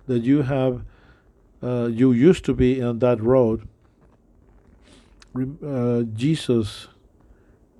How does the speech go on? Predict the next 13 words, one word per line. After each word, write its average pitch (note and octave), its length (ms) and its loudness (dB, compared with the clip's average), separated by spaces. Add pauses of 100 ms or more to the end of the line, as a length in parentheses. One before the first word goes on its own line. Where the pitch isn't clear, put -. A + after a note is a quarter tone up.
(960)
uh, A2 760 -2
sent, A#2+ 580 -2
uh, A2 840 -4
messengers A2 840 0
going A#2 400 -2
to A#2 180 2
Samaria, A2 720 0 (340)
preparing A#2 640 2
for G#2+ 180 -4
his G#2 340 -4
arrival. A2 720 -2 (800)
The A#2 520 0
inhabitants, A#2+ 1000 -6